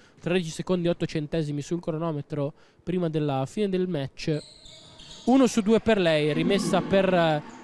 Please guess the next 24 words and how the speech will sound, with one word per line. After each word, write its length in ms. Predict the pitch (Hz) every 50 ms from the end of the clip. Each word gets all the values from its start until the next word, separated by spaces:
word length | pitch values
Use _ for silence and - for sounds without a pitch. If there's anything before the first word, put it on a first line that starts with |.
| -
Plaisance, 460 | - 160 165 160 180 220 240 220 -
comunque 240 | - 202 202 196 190
pressione 360 | 180 - 190 180 - 214 202
a 20 | 185
tutto 240 | - 185 - 180 -
campo, 360 | - 202 220 214 - 226 214
riceve 360 | 190 180 - - 196 185 185
Pastore, 680 | - 208 202 - - - - 190 202 202 202 202 202 - - - - - - -
marcata 240 | 175 170 214 202
da 100 | 202 190
Corradino, 600 | 175 - 196 196 196 190 - - 220 226 233 233
arriva 240 | 226 208 202 196 190
la 100 | 190 190
pressione, 560 | - - 233 220 - - - 165 151 143 147
fallo 400 | 139 - - 214 202 175 156 151
di 100 | 147 151
Corradino. 640 | - - 190 190 190 196 185 160 143 135 131 131 131 - - - - - - - - - - - - - - - - - - - _ - _ _ _ - - _ _ _ - - - _ _ - _ _ _ _ _ _ _ _ _ _ _ - - _ _ _ _ _ _ _ _ _ _ _ _ _ _ _ _ _ _ _ _ _ 104 104 101 _ _ _ - - - - - _ _
Anzi, 280 | - 160 160 - - 156
fischiata 400 | - 156 - - 190 185 - 180
Striulli, 720 | - - - 202 208 180 165 151 151 151 147 156 156 156 - - - - - - - - - - - - - - - - - - - - -
è 60 | - 156
il 60 | 151
secondo 400 | - 170 151 175 202 196 196 185
personale, 760 | 147 185 190 185 170 190 214 196 170 143 139 135 139 139 139